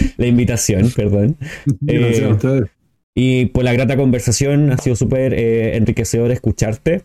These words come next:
Speaker 1: eh, y compartir también tu conocimiento con nosotros, así que te agradezco mucho. No sé si quieres nuevamente compartir tus redes para que quienes están escuchando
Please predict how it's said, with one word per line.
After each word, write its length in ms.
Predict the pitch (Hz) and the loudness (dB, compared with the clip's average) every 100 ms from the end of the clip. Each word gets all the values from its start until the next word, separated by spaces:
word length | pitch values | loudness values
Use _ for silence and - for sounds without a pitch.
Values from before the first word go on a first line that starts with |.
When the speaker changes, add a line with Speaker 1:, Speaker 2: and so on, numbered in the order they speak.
| - | -4
Speaker 1:
eh, 320 | 104 104 104 | -2 2 2
y 40 | 101 | 0
compartir 420 | 104 101 98 110 | -2 0 0 0
también 280 | 113 110 107 | 0 0 0
tu 100 | 117 | 0
conocimiento 640 | 110 104 101 101 104 110 | 0 0 0 0 0 0
con 140 | 104 98 | 0 -2
nosotros, 420 | 92 101 107 107 | 0 0 0 -2
así 240 | 95 95 | -2 0
que 260 | 95 98 95 - | 2 0 -2 -6
te 80 | 95 | -2
agradezco 380 | 92 98 - 104 | 0 0 -2 0
mucho. 420 | 110 - 135 131 | 0 0 -2 -2
No 120 | 117 | -2
sé 100 | 107 | 0
si 100 | 117 | 0
quieres 320 | 143 147 147 147 | 0 0 -2 -2
nuevamente 460 | 139 147 151 156 160 | -2 0 0 0 0
compartir 640 | 143 131 123 - 147 156 147 - - _ | 0 -2 -4 -2 0 0 -4 -16 -20 _
tus 160 | 135 110 | -2 0
redes 580 | 120 151 165 165 - - | 0 0 0 -2 -6 -4
para 280 | 127 120 113 | -2 0 0
que 240 | 120 117 | 0 0
quienes 200 | 120 127 123 | 0 0 0
están 180 | 120 | 0
escuchando 840 | 123 - - 123 127 127 127 123 | 0 0 -2 0 0 0 0 -2